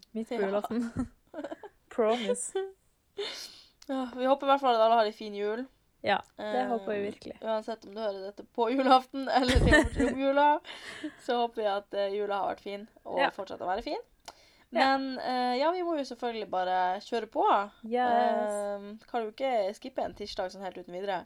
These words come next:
Speaker 1: Absolutt
Speaker 2: Så
Speaker 1: ikke.
Speaker 2: <laughs> så ja, går det bra med deg, Silje?
Speaker 1: Det går meget bra.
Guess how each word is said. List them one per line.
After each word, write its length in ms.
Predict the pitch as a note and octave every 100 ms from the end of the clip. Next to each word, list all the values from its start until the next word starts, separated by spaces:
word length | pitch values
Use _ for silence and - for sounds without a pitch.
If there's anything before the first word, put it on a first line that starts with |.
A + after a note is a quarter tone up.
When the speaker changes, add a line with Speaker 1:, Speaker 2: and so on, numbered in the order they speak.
| _ -
Speaker 1:
Absolutt 460 | B3+ - - A3 G#3+
Speaker 2:
Så 180 | A#3 G#3+
Speaker 1:
ikke. 100 | A3+ - - C#4 B3 B3 - _ _
Speaker 2:
<laughs> 480 | - - - - -
så 260 | - A#3 A#3
ja, 120 | B3 C#4
går 100 | C4+
det 60 |
bra 120 | B3 A#3+
med 80 |
deg, 100 | A#3 B3+
Silje? 280 | G3 F#3+ G3 _ _
Speaker 1:
Det 180 | B3+ B3
går 420 | B3+ B3 A#3+ A#3
meget 280 | A3+ A#3 B3
bra. 180 | - G#3+